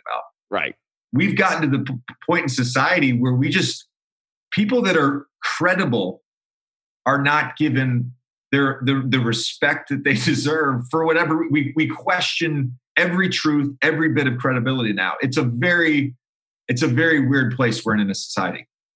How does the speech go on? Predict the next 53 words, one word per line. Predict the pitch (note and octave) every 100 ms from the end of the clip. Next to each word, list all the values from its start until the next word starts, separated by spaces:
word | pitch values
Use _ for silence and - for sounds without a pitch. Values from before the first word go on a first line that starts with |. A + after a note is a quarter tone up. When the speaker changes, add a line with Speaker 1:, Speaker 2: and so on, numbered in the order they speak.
| -
Speaker 2:
Yeah, | E3 B2+
so | F#3+ C#3+ A2
my, | F#3 B2+
so | F3 F#3+
I | G#3+
have | B3+ F3+
a |
thought | - D#3 C3+ A#2 A2+
about, | G#2 A#2+ A2
like, | G#2 G#2 F#2+ - G#2+
the | F#2+
role | A2+ A2+
that | G2
social | F#2 G2+ F#2 E2+
media | F2 F2+ E2 D2
plays | F2+ F#2 E2+ D#2+
in | D#2
all | D2+ D2
this, | - C2+
which | - G2
is | F#2
basically, | G#2 D3 C#3 B2 G#2 F#2 - _ _ _ _ _ _ _ _ -
at | D3
first, | - G#3 G3+ E3+ - - - _ -
most | C3+ D#3+ C#3
of | B2
us | C3 G2+
got | B2 A#2
on | A2+ G#2
social | A2+ G#2 F#2
media. | G2 G2+ G2
I |
was | B2+
kinda | - G2
in | F2+
the | G2+
in-between | F2+ - A2 G2
stage | - F2+ F2 E2+
when | F2
it |
got | E2+ D#2 E2
going, | F#2 E2 D#2
but | G2+
I |
felt | G2+ C3
like | A2 G#2
the | G2+
appeal | F2+ B2+ A#2
of |
social | A2+ G#2 G2
media | G2 F#2+ F2
at | -
first | G#2+ G2 E2 -